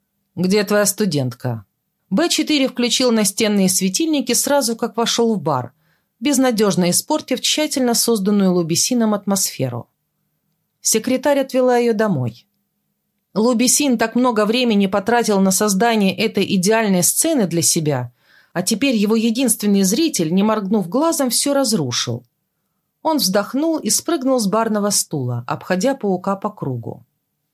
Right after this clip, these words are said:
"Я как понимаю, ты поймал того торговца людьми. Это он?" Б четыре молча взглянул на него.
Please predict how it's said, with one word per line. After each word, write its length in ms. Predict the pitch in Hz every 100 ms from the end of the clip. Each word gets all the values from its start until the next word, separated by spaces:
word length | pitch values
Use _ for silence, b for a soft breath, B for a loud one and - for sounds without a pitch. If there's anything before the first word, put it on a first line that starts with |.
| _
"Я 160 | 139 208
как 200 | 240 233
понимаю, 500 | 233 220 220 240 233
ты 100 | 233
поймал 400 | 233 233 233 240
того 200 | 240 233
торговца 540 | 233 220 240 - -
людьми. 520 | 247 262 214 139 117 -
Это 260 | - 135 147
он?" 340 | 156 220 311 330 _ _ _ _ _ _ _ _ _ _
Б 180 | 170 285
четыре 440 | - - 330 311
молча 360 | 277 277 269 262
взглянул 540 | 214 214 254 214 139
на 100 | 131
него. 380 | 131 120 120 -